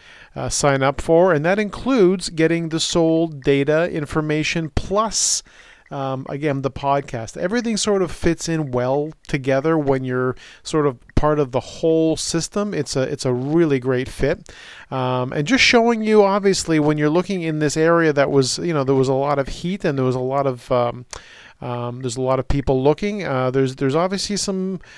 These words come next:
uh, some pretty interesting properties available that, uh, you might wanna have a look at with me. Um, obviously, even either there or, you know, nearby, there's some really interesting properties.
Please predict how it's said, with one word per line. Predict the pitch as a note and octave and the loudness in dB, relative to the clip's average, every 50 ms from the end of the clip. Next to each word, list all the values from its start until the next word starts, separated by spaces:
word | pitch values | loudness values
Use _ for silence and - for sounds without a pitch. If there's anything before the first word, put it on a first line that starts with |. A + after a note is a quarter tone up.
| - - - - _ | -20 -20 -20 -18 _
uh, | - D#3+ E3+ D#3+ D#3 | -10 -8 -6 -6 -6
some | - - E3 D3+ - _ | -6 -6 -6 -8 -6 _
pretty | - - G3 G3+ G#3 G#3 G3+ G3 | 0 2 2 2 2 2 -2 -4
interesting | - - G#3 F#3 F#3 - G#3 G3+ - - F#3+ F3+ | -6 -2 -2 -2 -2 0 -2 -2 0 -2 -4 -2
properties | - - F3+ E3+ F3 - - F3+ F3 F3+ D#3 D#3+ | -2 -2 -2 -2 -2 -2 0 0 0 0 0 -2
available | D#3 D3+ D#3 D#3 E3 F3 F3+ F3+ G3+ A3 A#3+ | 0 2 2 2 2 2 0 -2 -2 -6 -4
that, | G#3+ E3+ C#3 B2+ - _ - | -2 -2 -2 -2 -2 _ -2
uh, | C#3+ C#3 C#3 C#3 C#3 C#3 C#3 C#3 C#3 | 2 2 4 4 6 6 4 4 2
you | D#3+ D3+ D3+ | 0 -2 -2
might | D#3 D#3 D#3 - | -2 -2 -4 -4
wanna | D#3 D3+ D3+ D3+ D3 C3 | -4 -4 -4 -2 -4 -4
have | C3 C#3+ C3+ | -4 -4 -4
a | C3+ | -2
look | B2+ C3+ D3 D3 - - | 0 0 0 -2 -2 -2
at | D3 C3+ - | -2 -2 0
with | - D3 E3 - - | 2 0 0 0 -2
me. | C3 C3 F3+ A3 - _ - - - - - - - - _ | -6 -6 -6 -6 -10 _ -20 -20 -20 -20 -20 -20 -20 -12 _
Um, | C3+ C3 B2+ B2+ B2+ B2 B2+ B2+ | -6 -4 -4 -4 -4 -6 -6 -4
obviously, | - C3+ C3 C3+ C#3+ - - - C#3 C3+ C#3 | -4 -2 -2 -2 -2 -4 -2 -2 -2 -2 -2
even | C#3 E3+ D#3+ E3 F3+ - - | -2 -4 -6 -6 -8 -6 0
either | F#3 E3 D3 D3 C#3+ | 0 0 2 0 -2
there | C3 D3 E3 F3 F#3 F#3+ G3 G3+ | 0 2 2 2 2 2 0 0
or, | G3 D#3 D3+ C#3+ C#3 C#3 C#3 C#3+ C#3+ | 0 2 2 4 4 4 4 2 2
you | - E3 | 0 -2
know, | D3 C3+ C3 | -2 -2 -2
nearby, | B2+ B2 A#2+ A#2 A#2 A2+ A2+ C#3+ D#3 E3 E3+ E3+ E3+ E3+ E3+ | -2 -2 -2 -2 -2 2 2 4 4 4 2 2 2 2 0
there's | D#3+ C#3+ C3 - | 0 -2 -2 -4
some | - C3+ B2+ C3 | -4 -6 -4 -2
really | C3+ C3+ C3+ C3+ | -2 0 0 -2
interesting | C3 - D3+ C3+ - D3 C3 - - C#3 C3 | -2 -4 -8 -8 -6 -6 -6 -6 -6 -6 -6
properties. | - - C#3 C3+ C#3 - - C#3+ C3+ C3+ C3 | -6 -6 -4 -4 -4 -2 -2 -2 -2 -2 -4